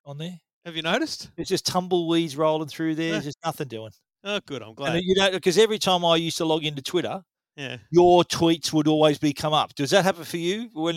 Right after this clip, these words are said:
Speaker 1: when I, when my stuff comes up for you? Not that I tweet as often as you do, but
Speaker 2: No, because
Speaker 1: I
Speaker 2: I
Speaker 1: can't
Speaker 2: don't
Speaker 1: miss you on Twitter 'cause it always puts you at the top of my feed.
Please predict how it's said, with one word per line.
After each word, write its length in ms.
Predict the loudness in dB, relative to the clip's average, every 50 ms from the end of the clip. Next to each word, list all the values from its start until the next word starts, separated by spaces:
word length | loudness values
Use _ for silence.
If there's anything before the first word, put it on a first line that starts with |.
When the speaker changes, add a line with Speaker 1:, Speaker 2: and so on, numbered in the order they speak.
| 0 -2
Speaker 1:
when 160 | 0 0 2
I, 200 | 2 2 2 0
when 200 | 0 -2 -4 -2
my 160 | 0 0 0
stuff 260 | 0 0 -2 -4 -4 -2
comes 240 | -4 -6 -4 -4
up 140 | -6 -6 -6
for 80 | -8 -12
you? 80 | -8
Not 140 | -6 -6 -4
that 100 | -2 -2
I 100 | -2 -2
tweet 260 | -2 -4 -6 -6 -4
as 100 | -2 -2
often 180 | -2 -2 -4 -6
as 100 | -8 -6
you 140 | -6 -6 -6
do, 140 | -6 -6 -6
but 260 | -4 -4 -4 -4 -4
Speaker 2:
No, 60 | -6
because 680 | -8 -14 -14 -12 -10 -10 -10 -10 -12 -14 -16 -12 -4 -2
Speaker 1:
I 20 | -2
Speaker 2:
I 40 | -2
Speaker 1:
can't 380 | -2 -2 0 2 2 2 2 0
Speaker 2:
don't 100 | -2 0
Speaker 1:
miss 260 | 0 0 0 0 2
you 140 | 2 2 2
on 100 | 2 0
Twitter 280 | 0 0 0 2 2 2
'cause 160 | 0 0 0
it 60 | 2
always 220 | 2 2 2 2
puts 280 | 0 -4 -6 -6 -4 -4
you 60 | -4 -6
at 60 | -6
the 40 | -4
top 220 | -4 -4 -4 -4
of 100 | -6 -4
my 140 | -4 -4 -4
feed. 300 | -4 -6 -8 -8 -8